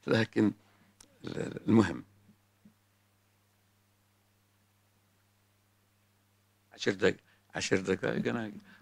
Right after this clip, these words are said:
أقدر أخلص بدقيقة إذا تريدين. عشر؟ زين. زين. ليت للجمهور رأيا. <laughs>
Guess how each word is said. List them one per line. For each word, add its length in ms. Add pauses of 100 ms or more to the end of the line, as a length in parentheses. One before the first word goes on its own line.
(140)
أقدر 280
أخلص 420
بدقيقة 460
إذا 100
تريدين. 400 (720)
عشر؟ 380 (280)
زين. 180 (3750)
زين. 360 (560)
ليت 320
للجمهور 840
رأيا. 500
<laughs> 80